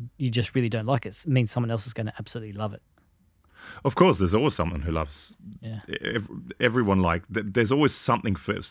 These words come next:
Speaker 2: for everyone, you know? Um, and
Speaker 1: Yeah.
Speaker 2: there's certain things that everyone likes, that someone likes and, uh, someone else doesn't like. And, I mean, the world would be boring if it wasn't like that.
Speaker 1: <laughs> Yeah. If it was all beige in the middle. And I
Speaker 2: Exactly.
Speaker 1: guess that's kind of the whole point of,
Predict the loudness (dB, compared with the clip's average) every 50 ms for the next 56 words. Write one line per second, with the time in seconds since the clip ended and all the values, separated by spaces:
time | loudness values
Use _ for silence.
0 | -14 -4 0 2 4 4 4 2 2 0 -2 -4 -4 -4 -4 -2 0 0 -2 -2
1 | -6 -8 -6 -4 -2 0 0 0 0 -2 -4 -4 -2 0 0 2 2 0 0 2
2 | 2 2 2 4 2 2 2 2 2 4 4 4 6 6 6 6 4 4 4 4
3 | 4 4 4 2 -2 -10 -12 -12 -12 -8 -6 -4 -4 0 2 4 4 6 6 6
4 | 6 4 4 2 0 -4 -4 -2 -2 -2 -4 -6 _ -2 0 0 0 0 0 2
5 | 4 4 4 4 2 0 -2 0 0 0 0 0 0 0 0 2 4 4 4 4
6 | 2 0 -4 -12 -20 -20 -20 _ _ -20 -20 -18 -16 -12 -4 0 2 4 6 6
7 | 6 6 4 2 0 0 0 2 2 4 2 2 0 -2 -4 -4 -4 -4 -2 -2
8 | -4 -4 -6 -6 -6 -8 -8 -8 _ _ _ _ _ _ _ _ _ _ _ _
9 | _ _ -4 -2 -2 0 0 -2 -2 -4 _ _ _ _ _ -20 -20 -20 -20 -20
10 | -18 _ -10 -8 -6 -4 -4 -4 -4 -6 -6 -8 -6 -6 -6 -6 -6 -6 -6 -4
11 | -6 -6 -8 -10 -14 -16 -14 -8 -4 -2 2 6 6 6 6 6 6 4 4 4
12 | 4 4 4 4 4 4 4 4 4 4 4 2 2 2 2 2 0 -4 -8